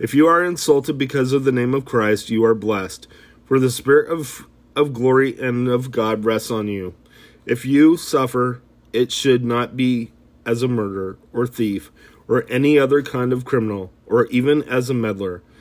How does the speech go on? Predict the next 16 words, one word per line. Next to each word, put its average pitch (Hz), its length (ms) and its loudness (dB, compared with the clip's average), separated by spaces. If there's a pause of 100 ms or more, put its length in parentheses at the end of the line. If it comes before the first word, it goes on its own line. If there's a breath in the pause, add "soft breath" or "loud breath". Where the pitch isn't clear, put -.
(220 soft breath)
However, 151 400 4
if 151 140 -4
you 156 120 0
suffer 160 440 0
as 151 160 2
a 156 40 -2
Christian, 127 540 -2
do 123 160 -4
not 131 320 -2
be 151 80 0
ashamed, 113 540 -4 (340 loud breath)
but 113 200 0
praise 147 380 4
God 120 440 2
that 120 240 0
you 117 440 -2